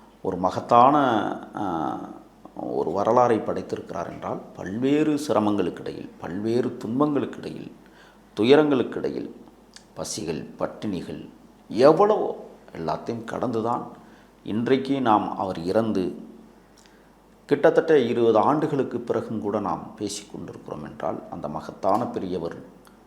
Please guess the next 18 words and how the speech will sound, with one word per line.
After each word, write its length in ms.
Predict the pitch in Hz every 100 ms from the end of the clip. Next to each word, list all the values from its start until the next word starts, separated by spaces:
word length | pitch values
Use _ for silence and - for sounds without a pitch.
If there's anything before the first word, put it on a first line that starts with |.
| - _ _ - -
வருகிற 360 | 90 90 82 76
பதினெட்டு 640 | 90 90 101 101 92 90
ஒண்ணு 320 | 87 82 69 - - - - - - - - -
பிறந்தநாள், 440 | 87 85 78 76 -
அவருடைய 400 | - 78 69 67 -
பிறந்தநாள், 460 | - 73 69 69 - - _ _ - - - _
எழுபத்தி 440 | 82 85 85 - 78
மூன்றாவது 520 | 80 82 80 73 73
வயது, 400 | 76 78 73 - - - _ _ _ - - - _
தன்னுடைய 400 | - 82 80 85
ஐம்பத்தி 200 | 92 95
ரெண்டாவது 480 | 90 87 82 78 73
வயதில் 320 | 85 87 101
இந்த 180 | - -
மண்ணை 320 | 82 85 90
விட்டு 600 | 82 - 82 71 62 - - - - - -
நம்மை 280 | - 76 73 -
பிரிந்திருக்கிறார். 680 | 80 76 - - - -